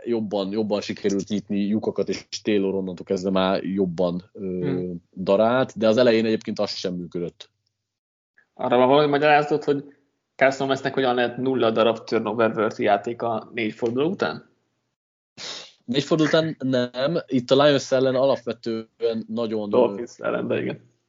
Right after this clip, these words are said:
Speaker 1: vagy Dolphins ellen itt al-, alapvetően egy elég biztonsági
Speaker 2: Ha.
Speaker 1: játék volt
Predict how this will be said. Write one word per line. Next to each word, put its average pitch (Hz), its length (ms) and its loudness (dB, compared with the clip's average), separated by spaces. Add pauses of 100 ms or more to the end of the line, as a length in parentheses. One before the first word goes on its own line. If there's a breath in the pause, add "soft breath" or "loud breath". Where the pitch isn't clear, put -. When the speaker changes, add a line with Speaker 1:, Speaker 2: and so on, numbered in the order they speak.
(380)
Speaker 1:
vagy 117 140 0
Dolphins 120 360 0
ellen 110 200 -2
itt - 280 -8 (420)
al-, - 260 0
alapvetően 117 480 0
egy 101 80 -4
elég 104 180 -2
biztonsági 80 720 -10
Speaker 2:
Ha. - 120 -20
Speaker 1:
játék 87 600 -4
volt 87 420 -2